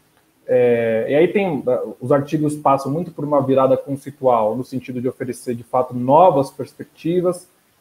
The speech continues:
e aí são conceitos como transnacionalismo, o, o próprio conceito de feminismo, que, é, que estão aí na ordem do dia há pouco tempo, no, nos estudos latino-americanos, há,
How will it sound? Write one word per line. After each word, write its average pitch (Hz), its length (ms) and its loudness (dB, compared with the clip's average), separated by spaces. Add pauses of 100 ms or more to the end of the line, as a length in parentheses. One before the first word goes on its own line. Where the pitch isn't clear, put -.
e 127 60 0
aí 127 180 4
são 131 180 0
conceitos 131 460 -4
como 131 240 -4
transnacionalismo, 135 1500 0 (120)
o, 127 240 0
o 127 120 0
próprio 139 360 0
conceito 131 380 -12
de 117 100 -10
feminismo, 151 920 2 (560)
que, 117 840 0
é, 113 460 2
que 139 80 2
estão 143 280 4
aí 127 220 6
na 123 140 2
ordem 127 280 4
do 120 140 2
dia 113 460 -2 (140)
há 110 100 -4
pouco - 460 2
tempo, 151 460 0
no, 110 200 -6
nos 117 220 -10
estudos 151 420 -2
latino-americanos, 120 840 0
há, 110 120 2